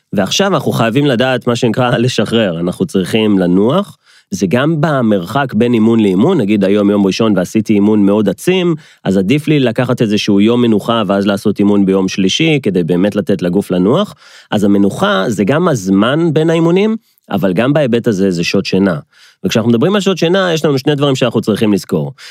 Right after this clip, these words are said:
יש לנו את משך השינה ויש לנו את איכות השינה.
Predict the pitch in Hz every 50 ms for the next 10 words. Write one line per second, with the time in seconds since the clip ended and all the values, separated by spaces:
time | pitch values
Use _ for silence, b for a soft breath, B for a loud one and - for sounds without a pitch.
0 | B B - 131 160 165 165 147 131 - 123 131 170 202 196 - 202 - - 180
1 | - - 170 160 160 165 170 156 127 135 131 - 143 139 135 123 104 - 101 -
2 | - 117 104 - 101 - 95 85 78 76